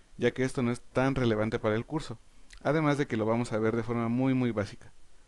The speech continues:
Entonces lo que sí es importante es que tú realices una carpeta dentro de tu computadora en donde vamos a estar manejando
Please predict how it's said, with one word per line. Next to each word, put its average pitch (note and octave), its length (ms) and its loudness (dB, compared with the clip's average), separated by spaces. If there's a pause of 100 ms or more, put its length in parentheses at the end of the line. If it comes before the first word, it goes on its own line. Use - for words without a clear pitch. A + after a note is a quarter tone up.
(260)
Entonces B2 280 2
lo G#2+ 100 2
que A2 100 -2
sí C3 100 0
es B2+ 80 0
importante D3+ 680 0
es A2+ 140 -2
que B2 120 -2
tú C3 380 -6 (320)
realices B2 680 2 (320)
una C3+ 200 2
carpeta A#2+ 520 0
dentro B2+ 280 0
de C3 80 -2
tu C3+ 80 -10
computadora C#3 760 0
en G#2+ 140 -2
donde G#2+ 180 0
vamos A#2 280 0
a - 20 -14
estar A2+ 180 -2
manejando B2 580 0